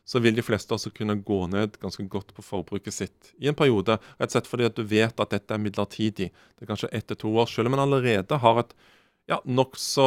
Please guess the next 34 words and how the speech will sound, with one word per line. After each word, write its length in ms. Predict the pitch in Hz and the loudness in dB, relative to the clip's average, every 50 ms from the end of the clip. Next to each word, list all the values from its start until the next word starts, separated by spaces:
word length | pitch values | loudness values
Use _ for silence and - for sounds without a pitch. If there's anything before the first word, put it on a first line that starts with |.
| 135 135 - _ _ _ _ _ _ _ | 6 4 2 _ _ _ _ _ _ _
eh, 400 | 127 117 117 113 110 110 110 107 | -2 -2 0 2 2 2 2 2
normalt, 920 | 107 110 113 117 120 117 110 101 101 104 107 113 107 - - _ _ _ - | 0 2 0 0 2 2 4 6 6 6 6 4 2 -4 -14 _ _ _ -14
eh, 480 | - 107 107 107 104 107 104 101 104 - - - - | -6 -4 -2 0 0 0 0 0 -2 -4 -8 -10 -8
eller 160 | - 104 104 | -4 -4 -2
va-, 340 | 104 120 127 127 117 107 - - | 4 4 6 6 6 4 2 0
altså 160 | 110 - 110 107 | -4 -6 -2 4
vanlig 340 | 120 151 151 127 117 139 143 | 6 8 8 8 6 4 2
forbruk, 560 | - 139 113 95 - 147 175 190 - - - _ | 2 2 2 2 2 2 2 2 2 0 -8 _
der 160 | - 113 117 | -6 -4 -2
en 80 | 113 104 | -2 -4
ikke 200 | - - 127 120 117 113 - | -2 0 0 2 0 0 -2
kan 160 | - 110 104 | -4 -6 -4
gå 180 | - 113 110 107 117 - | -2 0 0 0 -2 -2
bananas, 580 | - 110 104 101 104 123 165 202 202 - - - | -4 -2 -2 -2 0 2 0 0 0 -2 -4 -4
men 160 | 165 175 190 | -2 0 0
et, 160 | 190 175 - | 0 -2 -2
har 160 | - 131 131 | 0 0 0
et 160 | 127 - - 190 | 0 -2 -10 -16
vanlig 320 | 156 123 127 120 120 123 | -6 -4 -4 -4 -4 -4
forbruk, 240 | - 131 123 175 175 | -6 -6 -6 -6 -6
så, 200 | - - 170 151 - - - - _ _ _ | 0 0 0 0 0 -6 -18 -20 _ _ _
så 140 | - 143 | -4 -2
vil 200 | 120 117 120 117 | 4 4 6 6
en 80 | 127 120 | 6 2
kunne 240 | - - 117 113 - | 0 -2 -4 -4 -6
stramme 320 | - - - 104 98 98 110 | -6 -4 -4 -4 -2 -2 -4
inn 140 | 117 113 | -4 -4
kanskje 240 | - 104 98 - - | -8 -8 -8 -8 -10
femogtjue, 480 | - - 104 101 104 101 - 110 110 110 | -8 -6 -4 -4 -4 -6 -6 -6 -6 -6
tretti 360 | - - - 101 - _ 113 | -6 -8 -12 -12 -12 _ -14
prosent 440 | - 120 113 - - 117 117 - - - _ | -12 -10 -10 -4 -4 -4 -4 -6 -12 -12 _
bare 300 | - 110 95 95 107 107 | 0 0 0 0 -2 -6
på 80 | 117 | -4
det, 180 | 104 120 131 160 | 0 0 0 0